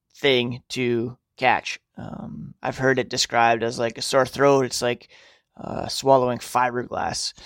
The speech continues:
And I've seen pictures of people's lungs, and it looks, uh, pretty terrible. So, you know, that's something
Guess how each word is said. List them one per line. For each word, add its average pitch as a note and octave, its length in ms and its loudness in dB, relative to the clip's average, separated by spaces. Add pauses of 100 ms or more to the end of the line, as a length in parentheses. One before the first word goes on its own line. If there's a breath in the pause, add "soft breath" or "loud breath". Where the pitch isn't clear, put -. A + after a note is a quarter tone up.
(440 loud breath)
And G#2+ 200 0
I've A2 100 0
seen B2 180 -2
pictures C3 420 -2
of A#2+ 320 0 (300)
people's D3 280 2
lungs, E3+ 380 10
and C3 300 -2
it B2 200 -6
looks, - 340 -6
uh, - 340 -12
pretty C3 200 -8
terrible. B2 720 -2 (840 soft breath)
So, F3 540 10 (680 loud breath)
you D3+ 80 -10
know, F3 300 4 (280)
that's D3 240 2
something C#3 680 0